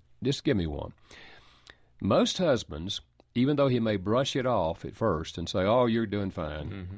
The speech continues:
Speaker 1: you know, if he didn't wanna get into it, "You're doing fine." But she said, "No, I'm serious. You know, I, I really want to be a better wife, and I want you to, to give me an idea on how I could do that."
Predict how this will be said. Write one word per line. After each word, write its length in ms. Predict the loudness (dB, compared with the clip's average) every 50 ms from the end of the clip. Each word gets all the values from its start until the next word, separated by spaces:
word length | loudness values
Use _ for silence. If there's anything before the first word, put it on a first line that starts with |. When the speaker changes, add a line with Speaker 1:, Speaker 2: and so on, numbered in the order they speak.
| -8 -4
Speaker 1:
you 100 | -2 -2
know, 80 | -2 -2
if 80 | -2
he 80 | -2 0
didn't 120 | 0 2
wanna 140 | 2 0 0 0
get 120 | 0 -2
into 300 | -2 -2 -4 -6 -8 -8
it, 100 | -10 -10 -14 -20 -20 -20 -20 -20 -20 -20 -20 -20 -12 -4
"You're 180 | 2 2 4 4
doing 200 | 4 2 2 0
fine." 360 | -2 -4 -8 -8 -12 -16 -18 -20 _ _ _ -20 -12 -10
But 100 | -4 -2
she 80 | 0 0
said, 140 | 2 2
"No, 140 | 2 2 2 2
I'm 120 | 2 0
serious. 520 | 0 0 0 0 0 -2 -2 -2 -4 -4 -6 _ _ _ _ -20 _ _ -20 _ _ -2
You 120 | 0 2
know, 80 | 2 2
I, 140 | 2 0
I 120 | 2 2 2
really 300 | 2 2 2 2 2 2
want 260 | 2 2 0 0 -2
to 80 | -4 -4
be 120 | -2 -2
a 60 | -2 0
better 220 | -2 -2 -2 0 0
wife, 420 | 0 -2 -2 -4 -6 -8 -10 -16 -20 _ _ _ _
and 140 | -2 0 0
I 60 | 2
want 200 | 2 2 0 0
you 180 | 2 2 2 0
to, 40 | -2 -4 -8 -10
to 80 | -8
give 180 | -4 -2 -2 0
me 80 | 0
an 80 | 0 0
idea 340 | 0 -2 0 0 0 0 0
on 80 | -2 -2
how 160 | -2 -4 -4
I 60 | -4 -4
could 160 | -6 -6 -4
do 120 | -4 -4 -4
that." 200 | -4 -6 -8